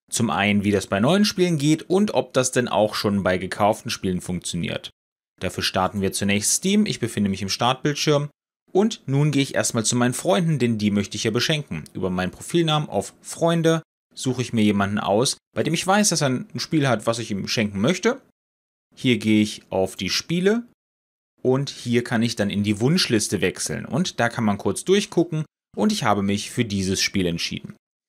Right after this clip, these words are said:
Der Weg über die Wunschliste muss natürlich nicht sein. Wenn ihr wisst, welches Spiel das ist, könnt das direkt anwählen und auch in den Warenkorb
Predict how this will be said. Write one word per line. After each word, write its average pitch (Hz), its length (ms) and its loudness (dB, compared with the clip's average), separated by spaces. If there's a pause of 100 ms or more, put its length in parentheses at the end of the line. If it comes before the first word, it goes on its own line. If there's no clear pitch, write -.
(280)
Der 104 100 2
Weg 127 160 2
über 120 100 2
die 110 120 4
Wunschliste 190 460 2
muss 160 260 2
natürlich 196 420 0
nicht 165 160 0
sein. 127 320 2
Wenn 123 120 0
ihr 110 140 2
wisst, - 220 0
welches 135 240 0
Spiel 110 220 2
das 101 100 2
ist, 180 200 0
könnt 135 140 -2
das 113 120 0
direkt - 420 -2
anwählen 113 560 2
und 127 240 -4
auch 110 240 2
in 117 120 -4
den 104 180 2
Warenkorb 92 460 0